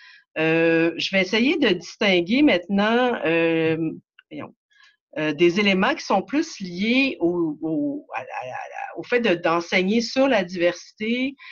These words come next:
euh, dans différentes disciplines qui posent des défis particuliers versus, euh, les compétences qu'on peut appeler, euh,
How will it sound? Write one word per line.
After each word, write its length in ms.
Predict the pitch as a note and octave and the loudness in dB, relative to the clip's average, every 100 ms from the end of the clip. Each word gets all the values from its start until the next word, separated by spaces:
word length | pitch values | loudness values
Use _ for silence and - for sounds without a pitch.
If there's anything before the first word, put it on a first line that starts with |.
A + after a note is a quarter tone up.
| - - - _ _ - | -20 -20 -20 _ _ -2
euh, 220 | D#3 D3+ | 2 2
dans 200 | D3+ F3 | 2 0
différentes 440 | E3 - F#3 G#3 A#3+ | 0 0 0 2 0
disciplines 760 | G3+ - - - G3 A#3 D4 | -2 -8 -12 -4 2 4 2
qui 160 | C4+ - | 0 -8
posent 360 | - A#3 D#4 B3+ | 0 2 4 4
des 120 | G3+ | 2
défis 380 | F3 G3+ - E4+ | 0 -2 -2 -2
particuliers 920 | A#3+ - - - F#3+ E3+ F3+ A#3 E4+ - - - _ | -4 -6 -14 -8 -6 -6 -6 -4 -6 -12 -20 -20 _
versus, 920 | E3+ G3 - - C#4 D#4+ F4 - - - | -2 -2 -4 -4 -2 0 -4 -10 -6 0
euh, 160 | E3+ D#3+ | 2 2
les 200 | F#3+ G3 | 0 0
compétences 680 | A#3 A#3 G3+ A3+ A#3+ E4+ - | 0 0 -2 0 0 0 0
qu'on 200 | G#3 F#3 | -2 -2
peut 220 | A#3+ B3 | 0 0
appeler, 680 | F3 - G#3 A#3 C4 C#4+ - | 0 -2 -2 0 2 0 0
euh, 680 | E3+ E3 D#3 C#3+ - - | 0 2 0 -2 -4 -6